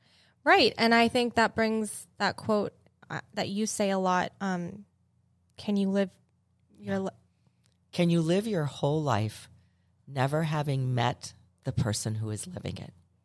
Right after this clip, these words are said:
Speaker 1: Can you say it again?
Speaker 2: It's re-, I know, it's really deep. When I
Speaker 1: It's,
Speaker 2: first
Speaker 1: I
Speaker 2: heard
Speaker 1: think
Speaker 2: it,
Speaker 1: sitting
Speaker 2: it, it
Speaker 1: with
Speaker 2: made
Speaker 1: it
Speaker 2: me
Speaker 1: is,
Speaker 2: cry.
Speaker 1: it is, because it's the epitome of everything we're talking about in this episode.
Speaker 2: Could you live your whole life never having truly met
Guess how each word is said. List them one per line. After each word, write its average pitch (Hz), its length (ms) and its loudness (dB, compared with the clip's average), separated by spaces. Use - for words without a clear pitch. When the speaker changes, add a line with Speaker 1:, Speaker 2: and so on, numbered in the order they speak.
Speaker 1:
Can - 160 -8
you 196 60 -4
say 196 160 -8
it 190 80 -10
again? 208 320 -10
Speaker 2:
It's - 200 -4
re-, 151 120 -2
I 147 40 2
know, 220 180 0
it's - 200 -4
really 185 200 2
deep. 196 300 -4
When 151 120 2
I 156 40 6
Speaker 1:
It's, - 80 2
Speaker 2:
first 202 200 2
Speaker 1:
I 240 60 8
Speaker 2:
heard - 200 6
Speaker 1:
think - 20 -2
Speaker 2:
it, 175 300 2
Speaker 1:
sitting 247 380 4
Speaker 2:
it, - 20 0
it - 20 8
Speaker 1:
with 214 60 8
Speaker 2:
made 175 120 8
Speaker 1:
it 220 80 6
Speaker 2:
me 220 80 6
Speaker 1:
is, 185 120 2
Speaker 2:
cry. 139 540 0
Speaker 1:
it 233 100 2
is, 269 300 6
because 208 340 2
it's 214 320 0
the 214 120 4
epitome 226 500 4
of 185 100 2
everything 196 460 2
we're 180 140 0
talking 185 360 -2
about 160 220 -2
in 165 80 -2
this 160 180 -4
episode. - 640 -4
Speaker 2:
Could 175 240 0
you 214 140 0
live 143 320 -2
your 123 220 -2
whole 135 340 -2
life 113 460 -6
never 139 340 -2
having 147 400 -2
truly 131 340 0
met 123 640 -2